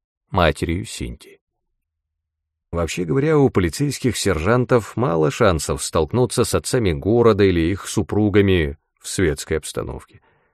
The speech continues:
Эта встреча произошла во время небольшого ужина, который давал по поводу своего выхода на пенсию один из высоких чинов. Эйнсли довелось с ним работать. Принял приглашение и сам городской комиссар, приехавший с супругой.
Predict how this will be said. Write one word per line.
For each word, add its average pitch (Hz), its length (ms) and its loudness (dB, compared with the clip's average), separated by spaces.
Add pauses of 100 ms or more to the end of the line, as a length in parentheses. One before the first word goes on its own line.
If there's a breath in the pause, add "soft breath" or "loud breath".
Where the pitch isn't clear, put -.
(440)
Эта 104 220 0
встреча - 500 0
произошла 92 560 0
во 107 140 2
время 117 260 2
небольшого 101 480 0
ужина, 113 540 2
который 101 320 -4
давал 98 400 2
по 85 160 -2
поводу 92 320 -2
своего 90 400 -2
выхода 82 380 0
на 73 120 -2
пенсию 104 460 0
один 85 240 -2
из 73 100 -4
высоких 76 540 -4
чинов. - 420 -10 (640)
Эйнсли 131 360 0
довелось 98 400 2
с - 80 -10
ним 90 200 0
работать. 85 640 -6 (1000)
Принял 165 340 0
приглашение 135 720 2
и - 20 4
сам 143 260 0
городской 120 440 2
комиссар, 113 680 2
приехавший 90 680 0
с - 40 -16
супругой. - 600 -12